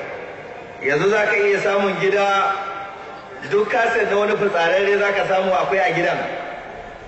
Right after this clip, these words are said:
Duk wani movie star na ƙasar India za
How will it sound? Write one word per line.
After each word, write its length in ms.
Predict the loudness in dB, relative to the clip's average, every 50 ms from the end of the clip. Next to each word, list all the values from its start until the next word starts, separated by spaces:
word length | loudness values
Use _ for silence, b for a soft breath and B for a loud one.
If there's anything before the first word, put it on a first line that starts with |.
| -16 -14 -12 -12 -6 -2
Duk 180 | 2 4 4
wani 160 | 4 4 4 4 4 4
movie 300 | 4 4 4 2 2 0
star 540 | 0 -2 0 0 2 2 2 2 0 0 -2 -4 -6 -6 -8 -8 -10 -10 -10 -10 -12 -12 -10 -6 -2
na 120 | 0 0
ƙasar 340 | 2 2 2 2 2 2 2 2 2 2
India 320 | 2 2 2 2 2 2 2 0 0 -2 -4 -6 -6 -8 -10 -10 -10 -10 -12 -12 -12 -10 -6 -2
za 100 | 0